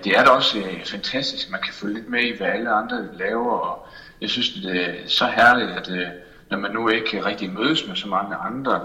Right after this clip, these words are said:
øh, løbere i den sammenhæng, det er, at man så kan se, hvor, hvor godt de klarer sig, og, og den indsats, de lægger, øh, an for at få nogle gode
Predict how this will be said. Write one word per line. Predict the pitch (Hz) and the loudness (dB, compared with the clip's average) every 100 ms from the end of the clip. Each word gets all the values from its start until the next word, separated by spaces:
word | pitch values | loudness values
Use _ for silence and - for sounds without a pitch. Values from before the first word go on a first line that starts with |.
| - - | -8 -14
øh, | - - - 95 101 | -14 -20 -18 -8 -6
løbere | 123 - 85 | -4 -6 -8
i | 101 | -12
den | - | -6
sammenhæng, | - - 98 95 - - - - - | -4 -4 -6 -14 -16 -20 -20 -18 -2
det | 110 | 4
er, | 113 110 | 6 6
at | 95 | 2
man | 92 | -4
så | - | -6
kan | - - | -6 -4
se, | - 117 90 | -2 -2 -2
hvor, | 90 78 | -4 -4
hvor | 78 87 | -8 -10
godt | 98 101 101 | -6 -6 -4
de | |
klarer | - 95 101 113 | -2 2 2 2
sig, | - 85 | -4 -8
og, | 78 82 87 - - - - - - | -6 -8 -10 -16 -20 -20 -20 -16 -8
og | 98 | -4
den | 104 104 | -4 -4
indsats, | 117 - 95 - | -6 -4 -4 -6
de | 95 | -8
lægger, | 92 90 87 87 - 85 | -6 -4 -4 -6 -12 -10
øh, | 92 92 101 | -8 -4 -4
an | 110 - | -6 -8
for | 104 92 87 | -6 -4 -4
at | - - | -6 -14
få | - - | -4 -2
nogle | 117 95 | -2 -6
gode | 90 | -8